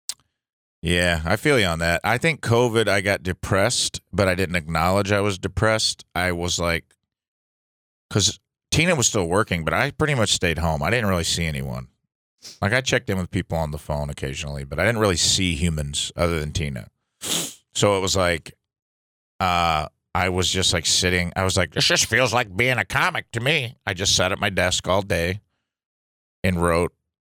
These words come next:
you know, worked on a script, tried to do something that I felt was productive. And then I'm like, you know, I have a bad relationship with food anyway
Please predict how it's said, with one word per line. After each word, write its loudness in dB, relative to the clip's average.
you 0
know, -2
worked 0
on 2
a 0
script, -2
tried 0
to -4
do 0
something 0
that 0
I 0
felt -2
was -4
productive. -6
And -6
then -4
I'm -6
like, -10
you 0
know, -4
I 2
have 2
a -2
bad 0
relationship -2
with -4
food 0
anyway 2